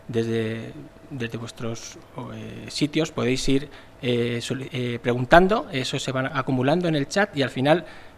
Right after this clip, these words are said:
daremos respuesta a todas y cada una de ellas. Bueno, bienvenidos, eh,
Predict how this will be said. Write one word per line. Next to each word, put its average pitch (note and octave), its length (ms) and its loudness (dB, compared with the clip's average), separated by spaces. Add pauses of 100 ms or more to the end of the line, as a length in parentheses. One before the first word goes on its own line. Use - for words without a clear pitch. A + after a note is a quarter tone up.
(120)
daremos C#3+ 320 6
respuesta - 500 4
a C3+ 60 2
todas D3 260 0
y C3 40 -4
cada B2+ 180 -2
una C#3 180 -2
de A2+ 100 -2
ellas. G#2+ 320 -8 (760)
Bueno, A#2 160 0 (640)
bienvenidos, E3 840 8
eh, C3+ 840 2